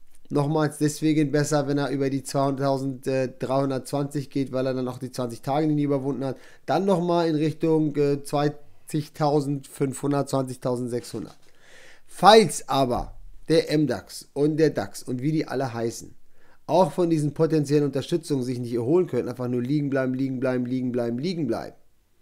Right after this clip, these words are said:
und diese jetzt kurzfristig über verkauft aussehende Situation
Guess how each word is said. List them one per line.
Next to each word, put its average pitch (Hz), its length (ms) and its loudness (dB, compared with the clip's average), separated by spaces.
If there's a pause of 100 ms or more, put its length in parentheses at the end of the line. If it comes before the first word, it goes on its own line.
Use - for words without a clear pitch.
(280)
und 123 180 -4
diese 180 400 4 (220)
jetzt 165 500 0 (100)
kurzfristig 147 720 -2
über 120 300 -6 (340)
verkauft 190 600 0
aussehende 120 420 -4
Situation 117 520 -6